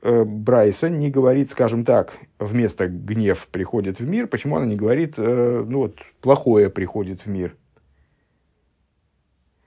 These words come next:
«Шезеу агепех ме-, митойва боулейлам», что являлось бы как раз вот такой ответной частью на, э, предыдущее высказывание «благо приходит в мир».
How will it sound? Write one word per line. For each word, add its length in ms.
«Шезеу 440
агепех 560
ме-, 320
митойва 640
боулейлам», 760
что 240
являлось 540
бы 180
как 220
раз 180
вот 140
такой 320
ответной 540
частью 500
на, 560
э, 220
предыдущее 560
высказывание 760
«благо 440
приходит 480
в 20
мир». 260